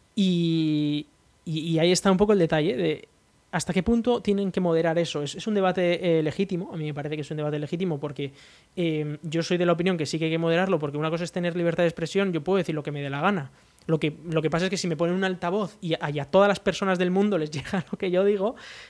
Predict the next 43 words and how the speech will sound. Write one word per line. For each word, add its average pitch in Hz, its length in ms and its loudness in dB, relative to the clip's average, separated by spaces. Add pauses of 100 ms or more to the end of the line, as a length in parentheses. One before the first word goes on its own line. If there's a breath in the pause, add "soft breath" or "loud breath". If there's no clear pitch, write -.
(120)
eh, 165 240 2
ahí 156 120 0
es 165 40 4
donde 196 100 6
está 165 120 -2
el 139 40 -4
problema. 147 400 -4 (680)
Por 143 120 -10
ejemplo, 143 260 -6
el 139 100 -10
ejemplo 131 300 -10
típico 139 240 -10
de 135 80 -8
Twitter 156 300 -4
es 151 100 -6
que - 260 -8
lo 143 140 -8
que 139 80 -8
dice 143 200 -2
Elon 156 220 2
Musk 185 240 -4 (120)
le 151 180 -4
llega 147 160 -4
a - 20 0
todo 160 100 2
el 151 80 0
mundo, 196 360 2
eh, 151 200 0
le 139 120 -2
guste 147 300 -2
Elon 165 160 4
Musk, 190 280 0
quiera 170 400 2
escuchar 175 400 0
a 175 60 6
Elon 170 180 4
Musk 208 240 -2
o 165 80 0
no, 190 180 4
le 156 120 -2
llega 175 180 0
y 208 60 -2
punto. 160 280 -2